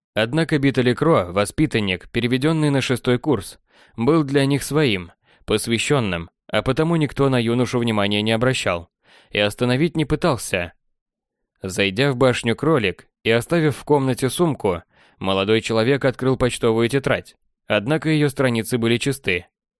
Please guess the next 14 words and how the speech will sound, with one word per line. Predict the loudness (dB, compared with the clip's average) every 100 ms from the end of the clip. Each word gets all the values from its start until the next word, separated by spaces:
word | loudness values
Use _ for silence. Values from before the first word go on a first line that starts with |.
| _ _ _ _ _ -8
«Вы | -2 0
как, | 2 0
отец?» | 0 0 -2 -4 -12 _ _ _ _ _ _
кратко | -2 0 0 -6
спросил | -2 -2 0 0 0
он, | 0 -2 -4 -16 _ _ _
бросил | -2 0 2 0
тетрадь | 0 0 0 0
на | -2
полку | 2 0 0
и | -2
отправился | -2 -2 0 0 0 -2
в |
душ. | -2 -4 -6 -16